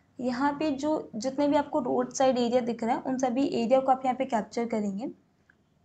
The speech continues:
या फिर हम बोल सकते हैं कि आप उन सभी एरिया को यहाँ पे ट्रेस करेंगे। तो यहाँ पे आपको चले जाना है, लाइन ले लीजिए या फिर रेक्टेंगल ले लीजिए।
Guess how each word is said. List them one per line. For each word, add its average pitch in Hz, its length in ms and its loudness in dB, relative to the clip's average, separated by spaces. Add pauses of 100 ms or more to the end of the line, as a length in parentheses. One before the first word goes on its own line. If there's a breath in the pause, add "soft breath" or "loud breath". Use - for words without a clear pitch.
(420)
या 214 80 0
फिर 233 180 -2
हम 233 100 0
बोल 233 140 0
सकते 226 240 -6
हैं - 80 -8
कि 269 60 2
आप - 180 6
उन 254 140 0
सभी 247 280 0 (100)
एरिया 240 280 2
को 254 140 -2
यहाँ 240 260 0 (120)
पे 240 80 0 (280)
ट्रेस 269 340 0
करेंगे। 233 460 0 (300)
तो 214 160 -2
यहाँ 240 280 -2
पे 262 100 -2
आपको 262 200 -2
चले 254 280 0
जाना 233 260 2
है, 240 220 -2
लाइन 226 240 0
ले 262 100 0
लीजिए 247 300 0
या 254 80 2
फिर 254 180 -2
रेक्टेंगल 214 440 -4
ले 226 140 0
लीजिए। 233 360 -6